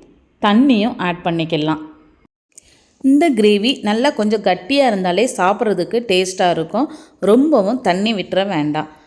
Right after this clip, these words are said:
இது கூட தேவையான அளவுக்கு உப்பும் ஆட் பண்ணிட்டு நல்லா கொதிக்க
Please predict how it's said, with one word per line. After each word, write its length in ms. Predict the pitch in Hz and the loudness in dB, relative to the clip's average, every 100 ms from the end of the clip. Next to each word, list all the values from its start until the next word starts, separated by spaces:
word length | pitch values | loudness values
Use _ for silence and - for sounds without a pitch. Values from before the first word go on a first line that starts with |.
| _ _ _ _ _ _ 233 | _ _ _ _ _ _ -2
இது 120 | 262 320 | 0 2
கூட 140 | 190 190 196 226 | 2 2 2 2
தேவையான 420 | 226 262 262 226 208 | 2 2 0 0 -2
அளவுக்கு 380 | 175 175 175 240 - 220 | -2 -2 -4 -8 -6 -8
உப்பும் 380 | 214 - 285 196 | -6 -2 -2 0
ஆட் 180 | 196 190 | -4 -2
பண்ணிட்டு 380 | 185 165 165 220 214 185 | -4 -4 -2 -2 -2 -4
நல்லா 380 | 180 226 262 190 196 - | -2 0 0 0 -4 -2
கொதிக்க 420 | 226 202 254 254 | 0 0 -2 0